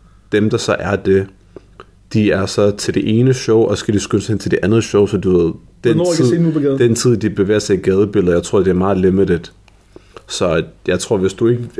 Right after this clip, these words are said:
Speaker 1: altså, meget specifikt kigger efter det, hvis,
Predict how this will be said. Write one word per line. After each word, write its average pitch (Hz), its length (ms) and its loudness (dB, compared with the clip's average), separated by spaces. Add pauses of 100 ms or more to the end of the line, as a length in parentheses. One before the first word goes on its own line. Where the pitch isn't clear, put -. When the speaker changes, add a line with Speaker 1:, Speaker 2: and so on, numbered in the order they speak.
(280)
Speaker 1:
altså, 98 180 -4
meget 92 340 0
specifikt - 460 -6
kigger 113 320 -2
efter 104 240 -2
det, 95 200 2
hvis, 92 280 -10